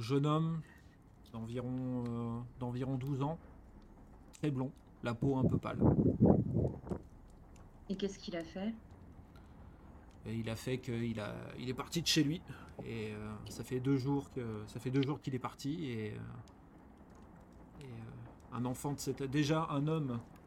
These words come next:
Speaker 1: dans la force de l'âge, euh, entraîné pour la guerre,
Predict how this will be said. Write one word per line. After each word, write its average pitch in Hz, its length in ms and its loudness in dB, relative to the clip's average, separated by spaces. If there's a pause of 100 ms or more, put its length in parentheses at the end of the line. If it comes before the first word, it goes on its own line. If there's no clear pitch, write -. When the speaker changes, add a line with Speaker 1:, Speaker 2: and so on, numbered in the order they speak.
(280)
Speaker 1:
dans 139 60 -6
la 123 100 -2
force 127 260 -2
de 147 100 8
l'âge, 143 360 6 (300)
euh, 113 160 -6 (880)
entraîné 147 360 0
pour 147 160 -2
la 135 100 2
guerre, 143 280 2